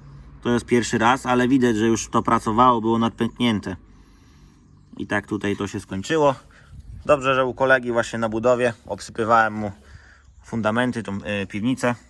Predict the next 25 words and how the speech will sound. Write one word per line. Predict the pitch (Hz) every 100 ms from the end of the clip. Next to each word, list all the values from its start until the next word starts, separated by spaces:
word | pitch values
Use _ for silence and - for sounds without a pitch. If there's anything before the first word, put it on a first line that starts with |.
| - - - - _ _ _ _ _ _ _ _ - -
Obsypywałem | - 101 107 98 107 101
wykop | 101 120 113 - - - - -
i | 104 98 - - - - - -
tak | 117 -
to | 107
się | 110
skończyło. | 95 113 107 110 98 - - - -
Mi | 160
się | 170 165
zdarzyło | 160 151 185 170
jeszcze | 160 151 - 147 - - - - - - - 110
dwukrotnie, | 110 151 165 160 160 147
tak | 143
jak | 135 139
opowiadałem | 117 135 135 151 135 123
na | 120
materiale | 120 120 123 123 110
z | -
turem, | 135 131 127 76
dwukrotnie | 110 113 147 143 131
wyłamać | 117 123 131 123 113
tutaj | 135 123 117
ją | 117
na | 117
wsporniku. | 120 - 143 170 -